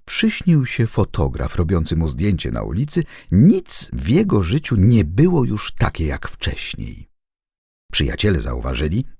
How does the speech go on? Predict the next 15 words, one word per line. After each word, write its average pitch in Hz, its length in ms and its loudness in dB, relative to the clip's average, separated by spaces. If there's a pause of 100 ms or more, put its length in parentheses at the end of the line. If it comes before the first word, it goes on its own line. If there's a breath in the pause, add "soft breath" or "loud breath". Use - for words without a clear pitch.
(120)
że - 220 0
odsunął - 680 0
się - 220 -2
od 60 220 -6
nich, - 220 -8 (140)
a - 120 -6
nawet 131 400 -2
zaczął 156 300 0
zadzierać 104 560 0
nosa, - 640 -2 (280)
nie 127 120 6
rozpoznając 92 840 0
niektórych 76 480 -2
z 78 80 -6
nich. 60 360 -8